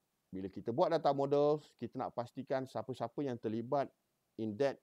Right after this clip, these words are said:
apa tu, uh, project and so on, faham apa yang kita buat dan juga dia boleh understand, eh, the data model dan sebagainya. Ha, so sebab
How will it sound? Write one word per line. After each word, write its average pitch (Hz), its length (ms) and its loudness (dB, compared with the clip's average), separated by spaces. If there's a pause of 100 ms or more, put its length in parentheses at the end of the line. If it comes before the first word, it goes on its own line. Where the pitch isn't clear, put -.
apa 101 400 -4
tu, 180 240 -2 (640)
uh, 98 1040 -4
project 104 400 0
and 107 80 -6
so 107 160 -4
on, 160 320 0 (240)
faham 131 560 0
apa 120 160 -4
yang 120 160 -2
kita 117 240 -6
buat 131 320 0 (480)
dan 107 240 -2
juga 123 560 0 (320)
dia 110 240 -4
boleh 107 240 -2
understand, 98 480 -6 (400)
eh, 143 160 -6 (320)
the 98 80 0
data 98 240 -4
model 95 320 -4
dan 90 80 -6
sebagainya. 85 480 -10 (160)
Ha, 73 80 -16
so - 160 -4
sebab 127 240 -2